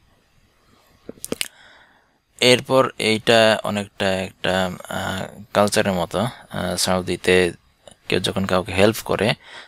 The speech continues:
তখন তারা এর প্রত্যুত্তরে বলে থাকে, "লা শুকর আলা ওয়াজিব, লা শুকর আলা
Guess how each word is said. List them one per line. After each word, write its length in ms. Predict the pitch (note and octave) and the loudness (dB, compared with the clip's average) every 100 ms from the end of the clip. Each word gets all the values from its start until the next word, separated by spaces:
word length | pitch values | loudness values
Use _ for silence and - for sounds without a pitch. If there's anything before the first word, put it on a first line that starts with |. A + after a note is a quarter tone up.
| _ - | _ -2
তখন 240 | G2+ G2 | 0 2
তারা 280 | F#2+ F#2+ F#2 | 2 4 2
এর 180 | E2+ - | 0 -4
প্রত্যুত্তরে 460 | - - - G2+ | -6 -8 -4 -4
বলে 220 | G2+ G2 | -2 -4
থাকে, 340 | - G2 G2+ C#3 - _ - - - _ _ _ _ _ - | -4 0 0 0 -4 _ -20 -20 -20 _ _ _ _ _ 0
"লা 240 | A2+ A#2 | 4 4
শুকর 380 | A2 G#2+ - D3 - | 2 -4 -6 -8 0
আলা 380 | A2 G2+ G#2 D3 - - - - | 2 4 2 2 -2 -14 -18 -10
ওয়াজিব, 500 | G2 F#2+ F2+ F#2+ G2 - - G2+ | 0 2 2 0 -4 -6 -12 -6
লা 360 | G2+ F#2 F#2 | 2 4 4
শুকর 420 | - F#2+ - G2+ | 0 -6 -6 -6
আলা 440 | - F#2+ F#2 G#2+ | -2 -2 0 0